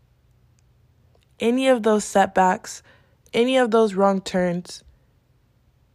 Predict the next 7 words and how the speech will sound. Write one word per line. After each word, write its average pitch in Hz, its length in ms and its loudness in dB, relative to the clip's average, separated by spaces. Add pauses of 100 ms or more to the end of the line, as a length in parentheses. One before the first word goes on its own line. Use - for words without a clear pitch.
(260)
they 233 140 0
help 226 340 0
you 254 140 -4
open 226 360 2
your 208 140 0
mind. 185 720 -4 (4000)
Right? 302 320 0